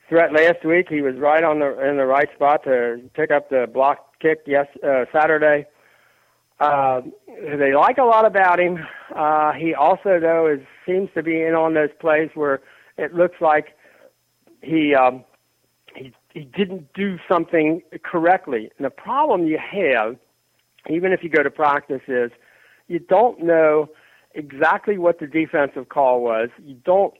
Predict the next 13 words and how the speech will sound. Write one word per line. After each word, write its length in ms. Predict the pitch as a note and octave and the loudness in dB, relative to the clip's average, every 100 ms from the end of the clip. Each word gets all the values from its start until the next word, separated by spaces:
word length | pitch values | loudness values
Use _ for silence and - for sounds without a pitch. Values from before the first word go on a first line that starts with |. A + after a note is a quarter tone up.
| _ - | _ 2
always 520 | F3+ F3+ E3 D3+ B2+ | 4 4 2 -2 -4
know 460 | C3+ B2+ B2 B2 B2+ _ _ _ _ | -2 0 0 -2 -6 _ _ _ _
what 340 | D3+ D#3+ D#3 | -2 0 0
the 80 | D#3+ | -2
responsibility 920 | D3+ D3+ D#3 D3 C#3+ C3+ C#3 C#3 C#3 | -4 -2 0 0 -2 -4 -2 -2 -4
was. 320 | C3+ C3+ C3+ C3 | 0 0 0 -2
Were 120 | C3 | -8
they 140 | A#2 A2 | -8 -8
covering 420 | - D3 D3 C#3 | -2 0 0 -4
for 180 | C3 A#2+ | -6 -10
somebody 440 | D3 B2+ A#2 A#2 C#3+ | -8 -4 -4 -2 2
else? 300 | F3+ E3+ D#3 - | 4 2 0 -8
Uh, 300 | C3+ B2 A2+ | -6 -4 -4